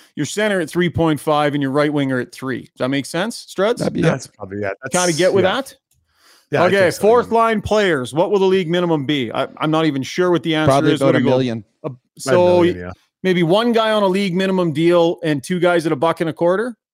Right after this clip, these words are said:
Speaker 2: Sure.
Speaker 1: Is
Speaker 3: Yeah,
Speaker 1: that
Speaker 3: I think you can
Speaker 1: reasonable?
Speaker 3: have
Speaker 2: Yep.
Speaker 3: as short as you can. Yeah, as small.
Speaker 1: Right? So two guys at a buck and a quarter, another guy at one. Let's say they go with a, let's say they go with a twenty-one man roster. So let's say there's no extra forward.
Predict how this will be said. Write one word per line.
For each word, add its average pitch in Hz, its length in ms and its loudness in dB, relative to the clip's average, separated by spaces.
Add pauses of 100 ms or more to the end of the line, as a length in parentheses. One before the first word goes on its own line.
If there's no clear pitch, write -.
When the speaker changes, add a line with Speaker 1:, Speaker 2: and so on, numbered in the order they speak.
(360)
Speaker 2:
Sure. 131 160 -2
Speaker 1:
Is 110 60 0
Speaker 3:
Yeah, 98 80 -2
Speaker 1:
that 160 120 2
Speaker 3:
I - 40 -4
think 160 60 -4 (100)
you 196 120 2
can 226 100 0
Speaker 1:
reasonable? 226 160 0
Speaker 3:
have - 120 -4 (380)
Speaker 2:
Yep. - 180 -4
Speaker 3:
as - 40 -12
short 123 280 0
as 98 100 -4
you 101 80 -8 (100)
can. 87 200 -12 (220)
Yeah, 92 180 -12 (120)
as - 120 -16
small. 80 320 -14 (180)
Speaker 1:
Right? 160 300 0 (340)
So 160 440 4
two 240 200 -2
guys 233 240 2
at 208 60 0
a 202 40 -2
buck 190 220 0
and 185 80 0
a 151 60 -4
quarter, 160 280 0
another 147 200 0
guy 135 140 0
at 120 100 -2
one. 123 260 -4 (560)
Let's 277 240 0
say 254 240 0
they 214 160 0
go 175 420 4
with 151 240 0
a, 123 1000 0 (260)
let's 262 180 0
say 339 100 -4
they 262 120 0
go 214 120 4
with 208 100 4
a 165 40 0
twenty-one 160 500 -2
man 139 220 -2
roster. 127 480 -6
So 135 540 -6
let's 285 260 -4
say 196 320 -2
there's 165 320 -2
no 147 180 0
extra 127 280 -4
forward. - 340 -12